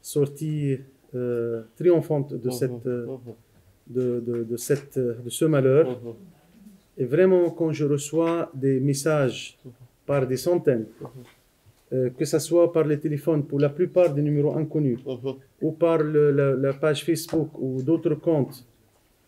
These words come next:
Speaker 1: où parfois je gère moi-même pour
Speaker 2: Mhm.
Speaker 1: répondre.
Speaker 2: Mhm.
Speaker 1: Et des gens qui m'appellent et qui m'envoient des messages de Fouta, de Kidougou, des,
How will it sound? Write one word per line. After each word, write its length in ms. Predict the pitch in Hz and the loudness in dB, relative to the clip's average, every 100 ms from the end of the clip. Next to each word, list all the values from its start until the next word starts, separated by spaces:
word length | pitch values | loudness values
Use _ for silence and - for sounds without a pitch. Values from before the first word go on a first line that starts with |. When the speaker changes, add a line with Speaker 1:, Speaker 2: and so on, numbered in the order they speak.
| _ _ | _ _
Speaker 1:
où 200 | 135 135 135 | -4 -4 0
parfois 360 | 143 139 170 | 0 4 4
je 120 | 147 143 | 4 4
gère 240 | 143 151 | 4 6
moi-même 440 | 147 151 165 151 123 | 4 4 4 2 0
pour 140 | 135 | -2
Speaker 2:
Mhm. 80 | 127 | -2
Speaker 1:
répondre. 420 | 131 - 156 120 - | 0 2 2 0 -4
Speaker 2:
Mhm. 260 | 127 120 120 - _ _ _ | -10 -10 -12 -14 _ _ _
Speaker 1:
Et 160 | 135 127 | -2 0
des 180 | 123 131 | 0 2
gens 320 | 156 180 165 | 4 4 2
qui 220 | 156 143 | 0 -2
m'appellent 680 | 139 139 139 139 170 175 175 | 0 0 -2 2 4 4 2
et 60 | 127 | -2
qui 140 | - | -2
m'envoient 360 | 139 135 127 143 | 0 0 0 0
des 100 | 135 | 2
messages 520 | 131 131 156 165 135 | 0 0 -2 -2 -2
de 80 | 127 | -6
Fouta, 480 | - 170 165 160 143 | -4 -6 -2 -2 0
de 100 | 131 | -4
Kidougou, 600 | - 139 135 131 165 | -6 -4 -2 0 0
des, 100 | 160 | 0